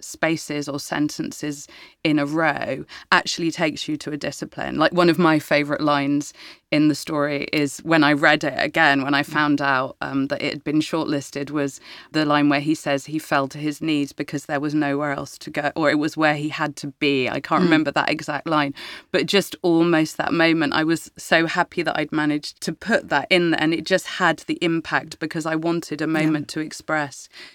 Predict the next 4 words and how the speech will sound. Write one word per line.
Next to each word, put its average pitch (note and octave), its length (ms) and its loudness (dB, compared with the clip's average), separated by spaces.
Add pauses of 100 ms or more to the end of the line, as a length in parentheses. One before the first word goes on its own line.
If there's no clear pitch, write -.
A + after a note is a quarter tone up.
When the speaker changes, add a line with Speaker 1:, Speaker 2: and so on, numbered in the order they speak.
(120)
Speaker 1:
his F3+ 220 0
solitude F#3+ 760 2 (440)
and G3 160 2
also G3 600 0